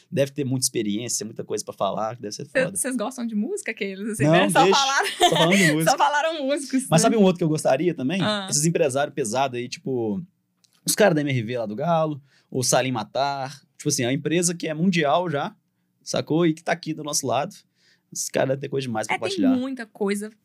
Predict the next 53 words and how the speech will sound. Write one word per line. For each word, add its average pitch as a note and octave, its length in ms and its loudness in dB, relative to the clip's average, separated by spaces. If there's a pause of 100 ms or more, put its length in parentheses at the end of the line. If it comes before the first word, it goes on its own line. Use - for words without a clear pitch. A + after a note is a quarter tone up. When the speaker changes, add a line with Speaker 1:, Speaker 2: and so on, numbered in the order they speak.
Speaker 1:
É. F#3+ 280 -2
Speaker 2:
foda, G#3 360 -8
né, G#3+ 100 -6
em G#3+ 80 -10
Minas, G#3 480 -6
e G3+ 40 -10
não G#3+ 240 -4
só C4 160 -2
em C4 100 0
B A#3 100 2
H, G3+ 380 -4 (100)
né, G#3 140 -4
no G#3 80 -4
estado A3 280 -6
inteiro, G#3+ 180 -2
que - 60 0
eu G3+ 40 2
Speaker 1:
É. - 20 0
Speaker 2:
acho G#3+ 100 -6
que B3+ 80 -6
isso A#3+ 100 -6
é - 20 -6
uma A#3 120 -6
coisa G#3+ 160 -8
também G#3+ 160 -4
que G#3 80 -6
é - 20 -6
bem G#3 180 -4
dizer, G3+ 280 -6 (260)
Speaker 1:
A - 40 -20
gente - 120 -10
tenta. G#3 160 0
Speaker 2:
explora, G3+ 340 2
né, G3 120 -4
as, G3 160 -4
as - 560 -8 (720)
di-, G3 200 -2
não A#3+ 160 0
é C#4+ 100 0
nem A4+ 280 -4
as D#4 100 -2
diferenças, G3+ 800 -4
mas, G3+ 200 -4
assim, G3+ 280 -8
a A3 40 -6
riqueza C4+ 580 -2
cultural G#3+ 600 -6
de G3+ 100 -4
Minas G#3 400 -6
mesmo, G#3 280 -10
né, G#3 140 -8
que G#3 160 -12 (120)
cada A3 300 -6